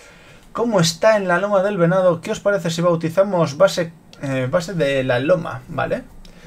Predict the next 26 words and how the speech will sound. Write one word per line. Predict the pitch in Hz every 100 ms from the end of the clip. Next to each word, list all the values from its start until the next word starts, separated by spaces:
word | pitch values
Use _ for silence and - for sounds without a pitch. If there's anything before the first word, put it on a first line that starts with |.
| - -
A | -
partir | 170 196
de | 214
ahora, | 220 214
cuando | 160 175 160 151 143 139 135
salga | 131 - 175 156 135 131
de | 127 127
Villa | 196 180
Jubileo, | 135 202 160 143 180 180
podrás | 160 143 208 185
empezar | 180 160 131 190 190
a |
investigar | 156 160 165 156 170
directamente | 156 165 175 175 185 170
desde | 175 160 165 175 170 - - - - -
la | 156 143
base | 160 170 190
de | 165 151 147
la | 135 139
Loma, | 175 202 131 123 - - - -
si | -
esa, | 208 - 165 156 -
si | 143 143
así | 127 175
lo | 156
deseas. | 131 120 196 123 - -